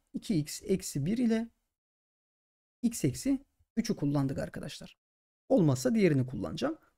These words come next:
Olup olmadığını da nereden anlayacağım? Burada a ve b sayıları birbirinden farklı diyordu ya.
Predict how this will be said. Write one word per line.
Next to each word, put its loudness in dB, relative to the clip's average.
Olup 2
olmadığını 2
da 0
nereden 0
anlayacağım? -2
Burada -6
a -2
ve 0
b 0
sayıları 0
birbirinden -2
farklı -6
diyordu 2
ya. -6